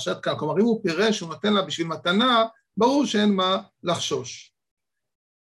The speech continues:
"והנה זה הודה, כי לשם סבלונות הביאם, ואמר לה כי בשעת הקידושין יביא לה יותר טובים מאלה", הרי הוא הבטיח שיביא, בחתונה הוא יביא יותר מתנות טובות. "ואפילו לפי פירוש רבנו חננאל,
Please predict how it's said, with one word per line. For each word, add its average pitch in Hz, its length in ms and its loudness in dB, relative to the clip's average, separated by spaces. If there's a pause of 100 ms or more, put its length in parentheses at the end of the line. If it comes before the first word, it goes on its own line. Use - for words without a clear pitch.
(1040)
"והנה 240 500 6 (220)
זה 175 240 4
הודה, 160 420 4
כי 170 120 -6
לשם 214 260 2
סבלונות 254 440 2
הביאם, 175 440 0
ואמר 156 300 2
לה 202 80 2
כי 190 120 -8
בשעת 190 240 -2
הקידושין 175 520 -4
יביא 160 180 2
לה 202 60 4
יותר 202 320 2
טובים 214 260 0
מאלה", 135 240 -4
הרי 135 100 -4
הוא 170 100 0
הבטיח 247 320 -2
שיביא, 196 380 0 (320)
בחתונה 156 560 0
הוא 240 100 2
יביא 180 220 0
יותר 202 320 0
מתנות 156 440 -6
טובות. 135 300 -6 (560)
"ואפילו 196 420 6
לפי 190 120 4
פירוש 170 340 2
רבנו 170 220 0
חננאל, 165 600 0